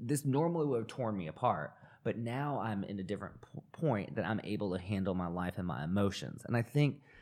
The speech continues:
again, there comes a point where, you know, and I think the majority of, like, people think that the majority of people use drugs and drink alcohol, and that just isn't true. The majority of people actually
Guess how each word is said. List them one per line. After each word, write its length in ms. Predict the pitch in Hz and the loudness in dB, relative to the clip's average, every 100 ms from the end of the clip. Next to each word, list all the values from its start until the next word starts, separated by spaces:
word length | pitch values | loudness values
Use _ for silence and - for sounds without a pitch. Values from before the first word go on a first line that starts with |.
| - - - | -20 -20 -4
again, 500 | 113 110 156 139 107 | 0 4 4 4 4
there 100 | 98 | 2
comes 280 | - 127 113 | 2 2 2
a 60 | 101 | 0
point 480 | - - 170 131 - | -4 2 4 6 4
where, 480 | 104 92 90 90 - - | 2 2 2 -2 -6 2
you 80 | 156 | 8
know, 160 | 151 139 | 10 10
and 220 | 156 147 | 8 6
I 60 | 156 | 4
think 200 | 190 202 | 2 2
the 100 | 127 110 | 0 4
majority 680 | 107 92 107 110 110 117 | 2 4 2 2 0 -2
of, 140 | - 107 - | -2 -2 0
like, 240 | 98 - - - | -2 -2 -14 -8
people 300 | - 101 117 | -4 0 0
think 280 | - 107 - | 2 0 4
that 140 | 95 | 2
the 60 | 95 | 4
majority 460 | 98 92 92 101 95 | 2 2 0 2 0
of 60 | |
people 340 | - 98 101 98 | 0 -2 0 2
use 300 | 90 95 95 | 2 2 2
drugs 460 | 95 85 90 95 | 2 4 2 0
and 120 | 92 87 | 0 0
drink 200 | 92 80 | 0 4
alcohol, 540 | 135 143 113 98 71 | 4 4 2 0 0
and 140 | - 104 | 0 0
that 160 | 131 117 | 0 0
just 220 | 113 - | -4 -2
isn't 240 | 92 90 | -2 -2
true. 460 | - 226 208 131 - | 0 2 4 2 2
The 80 | 117 | 2
majority 500 | 117 - 147 165 139 | 2 2 2 4 2
of 60 | 110 | 0
people 300 | 117 107 98 | -2 -2 -2
actually 380 | 95 - 95 | -2 -4 -4